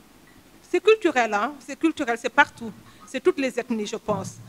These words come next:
On a toujours, en ce qui concerne la santé de la reproduction, on a toujours ce,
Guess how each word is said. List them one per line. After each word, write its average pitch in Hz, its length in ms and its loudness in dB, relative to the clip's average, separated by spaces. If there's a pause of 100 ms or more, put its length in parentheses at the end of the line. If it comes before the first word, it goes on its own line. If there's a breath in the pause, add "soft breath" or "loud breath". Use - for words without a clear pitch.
(440 loud breath)
On 285 200 0
a 311 100 0
toujours, 370 580 -2
en 277 120 -4
ce 349 100 -12
qui 349 220 2
concerne 285 400 -4
la 240 100 0
santé 285 260 -10
de 220 120 -8
la 214 120 0
reproduction, 220 800 -6
on 269 160 -4
a 277 120 -2
toujours 311 640 -4
ce, 220 360 -2